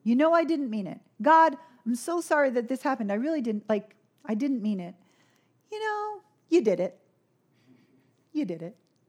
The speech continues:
Doesn't matter if you thought you meant it or not. You did it.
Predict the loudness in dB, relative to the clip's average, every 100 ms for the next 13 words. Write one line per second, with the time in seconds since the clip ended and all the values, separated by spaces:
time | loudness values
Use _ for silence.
0 | _ _ 0 2 2 2 2 0 -4 0
1 | 0 0 -4 -4 -6 -6 -8 -12 -16 -10
2 | -6 -4 -6 -8